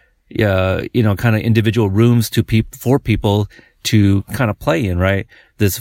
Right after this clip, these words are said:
this future, everybody's plugged in now, you know, in, uh, to all types of video games. So that's what the world has become. So, uh, I, I kinda dig that.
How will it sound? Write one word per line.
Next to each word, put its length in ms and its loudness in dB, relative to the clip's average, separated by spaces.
this 240 0
future, 640 0
everybody's 460 0
plugged 460 -4
in 200 0
now, 420 -4
you 120 -2
know, 120 0
in, 320 -2
uh, 280 0
to 140 0
all 140 0
types 320 -6
of 100 -2
video 280 2
games. 400 -2
So 180 -2
that's 260 -2
what 140 0
the 80 -2
world 200 2
has 120 -2
become. 560 -2
So, 180 0
uh, 220 0
I, 180 -2
I 80 -4
kinda 240 -2
dig 220 -2
that. 240 -2